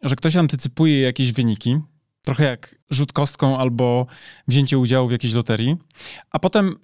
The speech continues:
los pokazuje mu zupełnie odmienne wyniki od tych, które sobie właśnie wymarzył, żeby wejść na jakiś next level, na przykład wyższy stan posiadania materialnego. W przypadku badań marketingowych faktycznie czasami tak jest, że to, co mamy w głowie,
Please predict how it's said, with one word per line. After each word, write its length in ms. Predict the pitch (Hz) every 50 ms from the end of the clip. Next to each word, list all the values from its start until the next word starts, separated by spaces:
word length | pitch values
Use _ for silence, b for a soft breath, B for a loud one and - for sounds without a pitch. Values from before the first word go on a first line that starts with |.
| _ _
los 300 | 147 151 160 175 185 -
pokazuje 540 | - 175 156 170 147 135 139 151 156 160 151
mu 120 | 151 143
zupełnie 400 | 131 131 - 147 143 147 147 139
odmienne 760 | 135 123 135 143 135 135 135 131 131 131 127 123 127 135 - -
wyniki 800 | 131 143 151 131 156 151 143 - - - 143 165 202 220 - _ _ _ _ _ _ 156
od 100 | 160 -
tych, 140 | 175 165
które 300 | - - - 156 147 143
sobie 340 | 139 - 139 120 135 135 143
właśnie 280 | 135 139 127 - 156 143
wymarzył, 360 | 139 143 139 131 127 151 165
żeby 440 | 156 160 147 139 151 156 156 - - -
wejść 340 | - 151 151 160 165 -
na 120 | - 156 147
jakiś 300 | 143 143 143 165 143 -
next 200 | 156 143 - -
level, 220 | 160 151 135 127
na 80 | 123 113
przykład 300 | - - - 120 - _ -
wyższy 280 | 131 147 131 - 151
stan 200 | - - 135 123
posiadania 340 | - 131 120 135 123 131 123
materialnego. 640 | 113 110 - 113 113 113 110 110 107 107 101 104 101 B B B B B B B B B B
W 40 | _
przypadku 380 | - - - 151 165 - - 175
badań 200 | 151 160 151 135
marketingowych 640 | 120 113 - - - 131 120 113 107 107 131 160 -
faktycznie 380 | - 131 - 185 180 - 220
czasami 300 | - 160 139 151 143 135
tak 160 | - 131 110 120
jest, 280 | 120 120 151 - - B B B B B
że 120 | B - 120
to, 100 | - 131
co 80 | -
mamy 180 | 254 302 294 247
w 80 | 156 131
głowie, 440 | 120 123 117 110 101 107 110 135